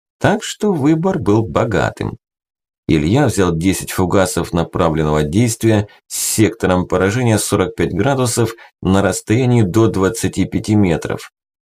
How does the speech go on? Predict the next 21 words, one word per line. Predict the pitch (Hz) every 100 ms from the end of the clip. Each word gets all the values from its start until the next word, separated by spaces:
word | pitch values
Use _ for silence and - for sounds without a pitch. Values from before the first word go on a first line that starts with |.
| _
осколочных | - 85 - 202 185 160 - 110 87
гранат | 90 104 139 131 -
по | 95
пять | - 101 92 -
на | 90
брата | 80 117 156 156 139 117 -
или | 123
на | 123 120
сестру | 117 123 117 - 117 117 104 - _ _ _
и | 98 95
пластичной | 87 90 85 - 101 90 - 82
взрывчатки | 78 80 76 - 110 120 - 90
с | 82
детонаторами | 82 - 87 120 117 113 104 95 _
килограммов | - 104 90 - - 92 85 82
сорок, | - - 104 80 - - - _ _ _ _ _
а | -
также | - 185 208 190
противопехотных | - 120 131 139 135 113 104 123 131 - 143 110
мин | 107 113 107 98 -
в | -